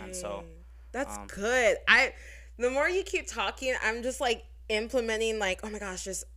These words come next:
Speaker 2: other things, like, people can manipulate. I think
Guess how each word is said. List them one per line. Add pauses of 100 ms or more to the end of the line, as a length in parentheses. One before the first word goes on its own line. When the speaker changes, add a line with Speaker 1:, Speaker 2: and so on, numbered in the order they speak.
Speaker 2:
other
things,
like, (400)
people
can
manipulate. (120)
I
think